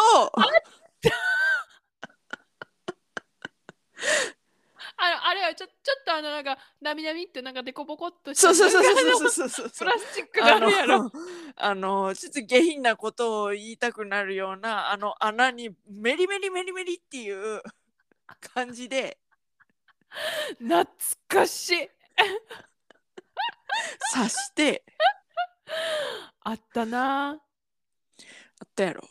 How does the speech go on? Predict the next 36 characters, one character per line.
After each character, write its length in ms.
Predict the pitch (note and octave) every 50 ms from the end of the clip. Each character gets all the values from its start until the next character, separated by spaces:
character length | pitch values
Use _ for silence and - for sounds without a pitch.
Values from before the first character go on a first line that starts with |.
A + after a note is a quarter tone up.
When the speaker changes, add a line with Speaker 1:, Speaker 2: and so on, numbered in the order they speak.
| _ -
Speaker 1:
忘 280 | G#3+ B3+ A3+ - - D#4
れ 120 | D4+ D4+
て 140 | - E4+ F4
た 160 | - B3+ G3+
わ。 240 | F#3 E3 E3 E3+ E3+
最 320 | - - C4 A#3+ A#3 G3
近 180 | D#3+ - A#3 G#3+
の 120 | G#3+ G#3+
こ 140 | - A#3 G#3
の 120 | G3+ G3+
世 140 | G3+ G#3 G#3
の 100 | A3 A3+
中 300 | A3 G#3+ G3+ G3+ G3+ F3
の 120 | E3 E3+ G3+
そ 160 | - - F3+
の、 160 | F3 F3 F3
Speaker 2:
う 20 |
ん。 40 | F3+
Speaker 1:
カ 160 | - - -
チ 100 | - -
ャ 200 | A#3+ - B3 B3
ン 300 | A#3+ A#3 A3 G#3+ G3+ D#3
っ 20 | F#3+ _ _
て 80 | -
い 100 | F3 E3+ E3+
う 40 | E3
こ 100 | - F3+
の 80 | E3+
便 320 | F3 F3+ C4 A3+ A3+ G#3+ F3+
利 120 | F3+ E3
な。 180 | D#3+ F3 A3 G4
Speaker 2:
そ 240 | F#4+ F4+ F#4+ C5
う 40 | C5
ね。 340 | - - A3+ A#3+ C4 D#4+ - _ _ _ _ _
あ 220 | - - - F3+ E3+
の、 200 | D3+ E3+ E3+